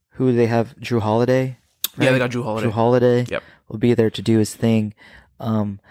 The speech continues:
Speaker 1: but they don't impact the game like Harden, K D, and Kyrie. The only thing is, will they be able to defend them? I'm
Speaker 2: Yeah.
Speaker 1: curious to see how that goes. But I'm not gonna say Brooklyn is my favorite to get,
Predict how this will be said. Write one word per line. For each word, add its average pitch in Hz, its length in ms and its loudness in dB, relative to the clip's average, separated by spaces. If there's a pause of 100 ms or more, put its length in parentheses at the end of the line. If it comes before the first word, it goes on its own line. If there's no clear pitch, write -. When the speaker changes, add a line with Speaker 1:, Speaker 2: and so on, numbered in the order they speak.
(140)
Speaker 1:
but 117 140 0
they 117 100 4
don't 120 160 0
impact 120 420 0
the 110 60 -2
game 101 500 0 (220)
like 101 140 -2
Harden, 98 400 0
K 104 180 -2
D, 98 100 0
and 95 100 -6
Kyrie. 90 460 -4
The 110 60 2
only 117 160 4
thing 110 260 0
is, 98 180 -2
will 101 80 0
they 104 120 4
be 104 80 2
able 101 120 0
to 104 100 -2
defend 101 380 -2
them? 90 180 -4 (380)
I'm 113 120 -8
Speaker 2:
Yeah. 107 100 -2
Speaker 1:
curious 113 260 2
to - 60 -4
see 117 120 0
how 110 60 4
that 104 160 0
goes. 127 280 0 (300)
But 113 240 -2 (480)
I'm 131 120 2
not 131 140 0
gonna 135 140 0
say - 140 0
Brooklyn 113 360 2
is 98 140 -2
my 98 100 0
favorite 107 440 0
to 101 100 -6
get, - 220 -6